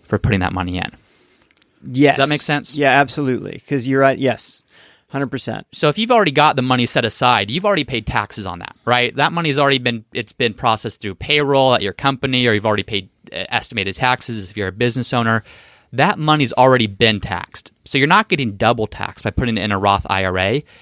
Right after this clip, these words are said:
Speaker 1: You're simply not getting the same tax break you would get if you put it in a pre-tax I R A or a four oh one K or any other type of pre-tax account.
Speaker 2: Yeah. While we're talking about Roths, let's talk about the one,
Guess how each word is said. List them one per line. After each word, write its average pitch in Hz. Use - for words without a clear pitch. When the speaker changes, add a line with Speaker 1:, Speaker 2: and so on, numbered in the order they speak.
Speaker 1:
You're 160
simply 170
not 127
getting 120
the 110
same 110
tax 101
break 123
you 101
would 147
get 98
if 120
you 117
put 107
it 104
in 104
a 92
pre-tax 107
I 113
R 90
A 87
or 101
a 95
four 110
oh 101
one 92
K 90
or 92
any 131
other 107
type 113
of 98
pre-tax -
account. -
Speaker 2:
Yeah. 131
While 143
we're 196
talking 185
about 165
Roths, 123
let's 135
talk 151
about 147
the 143
one, 131